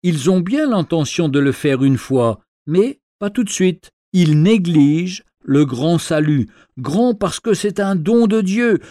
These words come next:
grand parce qu'il peut sauver le plus coupable d'entre nous, grand parce qu'il nous donne la vie éternelle, grand parce qu'il ne demande rien aux pécheurs, si ce n'est la foi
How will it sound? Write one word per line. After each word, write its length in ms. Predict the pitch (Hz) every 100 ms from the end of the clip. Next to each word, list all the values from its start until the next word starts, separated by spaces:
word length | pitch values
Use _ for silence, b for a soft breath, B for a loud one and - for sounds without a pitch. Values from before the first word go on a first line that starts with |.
| B
grand 380 | 120 135 226 247
parce 240 | 202 165 -
qu'il 160 | 208
peut 180 | 160 208
sauver 540 | - - 226 208 233
le 120 | 208 196
plus 220 | 190 220
coupable 720 | - 262 - 226 214 180 170
d'entre 380 | 170 160 - 156
nous, 300 | 151 151 117 B B B
grand 380 | 120 135 185 190
parce 300 | - 151 -
qu'il 220 | 165 143
nous 140 | 139 120
donne 400 | 107 185 208 190
la 220 | 185 156
vie 260 | 151 175
éternelle, 800 | 170 - 151 156 156 143 123 87 _ b b b -
grand 380 | 131 165 247 254
parce 260 | 190 -
qu'il 180 | - 233
ne 120 | 214
demande 460 | 185 220 214 220 196
rien 440 | 202 170 208 226
aux 100 | 180
pécheurs, 760 | 139 160 120 139 123 110 95 82 B B
si 280 | - - 226
ce 180 | - 208
n'est 200 | 240 262
la 180 | 170 143
foi 500 | - 160 165 196